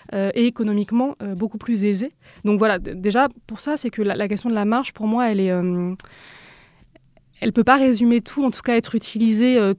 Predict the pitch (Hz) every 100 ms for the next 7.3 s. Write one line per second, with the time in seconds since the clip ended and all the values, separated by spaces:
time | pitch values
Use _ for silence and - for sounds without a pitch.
0 | _ - 254 262 254 285 277 226 - 233
1 | 226 214 - 233 247 285 214 - - 254
2 | 262 - 208 - 262 254 247 226 226 247
3 | 214 202 - 254 220 - 220 214 - 220
4 | 247 226 - - _ - _ _ - 233
5 | 208 233 277 233 226 - 214 - - _
6 | _ _ _ 233 269 302 - - 214 202
7 | 202 202